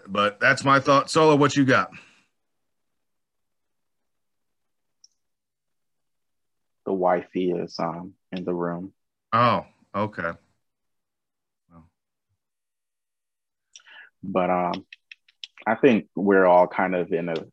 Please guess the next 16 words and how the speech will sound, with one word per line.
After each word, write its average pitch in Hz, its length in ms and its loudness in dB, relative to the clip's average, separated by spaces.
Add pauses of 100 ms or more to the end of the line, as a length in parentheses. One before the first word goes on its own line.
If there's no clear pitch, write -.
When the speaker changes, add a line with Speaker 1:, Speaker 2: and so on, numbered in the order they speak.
(160)
Speaker 2:
in 95 140 -4
agreement 82 600 -2
with 87 280 -4 (640)
Speaker 1:
Yeah. 95 80 -2
Speaker 2:
how 90 220 4
it - 120 -2
sh-, - 140 -8 (600)
it 98 40 4
would 98 180 2
possi-, 90 440 0 (460)
or 85 160 -2
possibly 87 540 -2
turn 82 300 -6
out. 82 220 -4 (520)
Speaker 1:
Yeah. 87 280 -2
Speaker 2:
Um, 90 140 -8